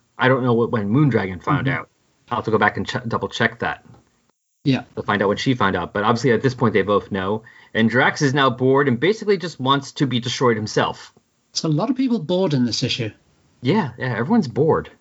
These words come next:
Speaker 2: Yes.
Speaker 1: I, I wonder if that was the impetus for writing this issue. You know, Doug Moench was very bored. He's like, "Well, what happens if Thor gets bored? What about everyone else? What if everyone's bored?"
Speaker 2: And is it any wonder that this, uh, this particular run doesn't get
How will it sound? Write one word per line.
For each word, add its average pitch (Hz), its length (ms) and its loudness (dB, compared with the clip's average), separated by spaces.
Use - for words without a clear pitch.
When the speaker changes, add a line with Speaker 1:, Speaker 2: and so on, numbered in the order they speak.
Speaker 2:
Yes. - 500 -2
Speaker 1:
I, - 60 0
I - 20 4
wonder 226 240 4
if 240 80 0
that 180 80 2
was 135 120 2
the 156 60 4
impetus 143 300 0
for 120 100 2
writing 120 300 4
this 110 140 0
issue. 104 240 -4
You 120 120 -2
know, 95 180 -6
Doug 131 240 2
Moench 135 180 2
was 120 100 2
very 120 220 2
bored. 110 380 2
He's 104 120 0
like, 104 160 2
"Well, 202 80 -4
what 254 80 -2
happens 277 260 2
if 139 120 0
Thor 120 260 2
gets 95 200 -6
bored? 78 340 -10
What 208 100 -2
about 220 140 2
everyone 156 240 2
else? 110 220 -2
What 196 100 0
if 226 100 -2
everyone's 147 280 2
bored?" 90 320 -6
Speaker 2:
And 135 200 2
is 135 220 2
it 190 100 2
any 185 160 4
wonder 165 360 2
that 117 200 -4
this, - 300 0
uh, 135 140 4
this 131 220 0
particular 147 520 2
run 135 240 4
doesn't 170 360 0
get 180 200 -2